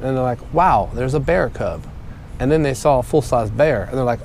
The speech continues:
"Oh my shitness." Baby cub thing turns into huge bear. And then they see all kinds of animals. Like, okay, there's, like, a baby version and a big version, just like humans, right? And then they see an ant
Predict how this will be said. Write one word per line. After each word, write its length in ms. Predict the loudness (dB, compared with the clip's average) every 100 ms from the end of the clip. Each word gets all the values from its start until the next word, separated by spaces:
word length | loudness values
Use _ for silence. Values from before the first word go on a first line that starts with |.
| 2
"Oh 160 | 4
my 200 | 4 2
shitness." 640 | 0 0 0 -2 -8 -10 -12 -14 -14 -14 -14 -14 -12 -12 -8 -2 4
Baby 460 | 6 6 6 4 0 -10 -10 -12 -10 -10 -12 -12 -12 -8 -8 -8
cub 400 | 2 6 6 4
thing 260 | 2 2 2
turns 300 | 2 2 2
into 320 | 0 2 0
huge 440 | 0 2 2 2
bear. 400 | -2 -2 -2 -6 -10 -12 -12 -10 -4
And 100 | 2
then 60 | 2
they 100 | 2
see 200 | 2 4
all 180 | 4
kinds 260 | 4 2 2
of 60 | 2
animals. 260 | 0 0
Like, 100 | 0
okay, 200 | 0 0
there's, 220 | 2 2
like, 100 | 0
a 40 | 2
baby 300 | 4 4 4
version 400 | 4 4 2 0
and 100 | 0
a 40 |
big 220 | 2 2
version, 360 | 4 2 0 -4
just 260 | -2 -2 2
like 220 | 2 2 -2 -14 -14 -4
humans, 540 | 2 2 2 -4 0
right? 240 | 2 2 -2 -12 -14 -12 -12 -12 -10 -2
And 160 | 2
then 120 | 4 4
they 160 | 2
see 300 | 2 2 4
an 120 | 2
ant 480 | 0 -2 -2 -4 -10